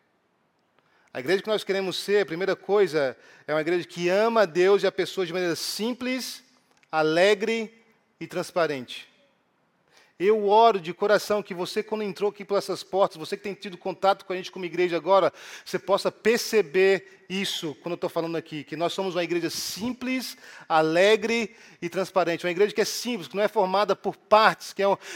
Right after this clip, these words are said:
sim, nós temos grupos de afinidades, nós temos grupos que nós andamos mais perto uns dos outros, mas ainda assim nós somos uma só família, um só povo, um só, de... uma só fé, um só espírito. Não tem ninguém mais especial, menos especial na nossa igreja.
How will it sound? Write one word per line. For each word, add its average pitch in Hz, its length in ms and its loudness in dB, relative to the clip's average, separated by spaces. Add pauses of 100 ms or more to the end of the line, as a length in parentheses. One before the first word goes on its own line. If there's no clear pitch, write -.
sim, - 360 -4
nós 202 120 2
temos 202 240 -2
grupos 196 240 -6
de 208 80 0
afinidades, 196 680 4
nós 185 100 -4
temos 190 220 -8
grupos 185 200 -8
que - 60 -18
nós 190 160 -2
andamos 190 340 -2
mais 190 440 2 (100)
perto 202 300 2
uns 196 120 -4
dos 165 220 -10
outros, 220 340 2 (240)
mas 190 200 4
ainda 220 220 4
assim 208 180 0
nós 214 160 -2
somos 202 340 -4
uma 247 240 0
só 220 260 0
família, 202 600 -2
um 220 100 -8
só 226 220 -2
povo, 208 480 -2
um 220 100 -10
só, 220 320 2 (260)
de... 196 120 -10 (160)
uma 214 200 0
só 214 160 -2
fé, 220 360 2
um 208 100 -4
só 226 160 -4
espírito. 208 520 -8
Não 196 60 -8
tem 226 120 -2
ninguém 226 260 -4
mais 226 160 0
especial, 214 500 0
menos 214 220 -8
especial 214 480 -2
na 208 60 -6
nossa 208 200 -6
igreja. 202 360 0